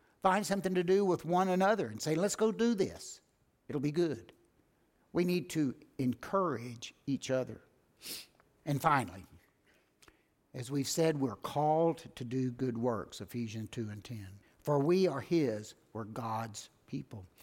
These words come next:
"Workmanship," we are God's workmanship or his workmanship, created in Christ Jesus for good works. That's what we should be doing as Christians.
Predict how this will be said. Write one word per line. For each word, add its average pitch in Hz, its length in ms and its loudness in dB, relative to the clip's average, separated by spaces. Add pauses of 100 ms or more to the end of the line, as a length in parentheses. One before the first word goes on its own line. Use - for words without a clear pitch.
(220)
"Workmanship," 120 760 0
we 127 160 -4
are 113 120 -6
God's 143 720 -2
workmanship 127 600 -6
or 110 60 -8
his 151 340 -4
workmanship, 120 520 -4 (320)
created 165 680 4 (460)
in 117 200 -2
Christ 127 440 -6
Jesus 107 600 -6 (380)
for 123 140 -8
good 135 160 0
works. 156 540 -2 (280)
That's - 320 -2
what 170 220 2
we 156 100 -2
should 143 180 -10
be 135 140 -2
doing 151 360 0
as 131 100 -10
Christians. - 680 -10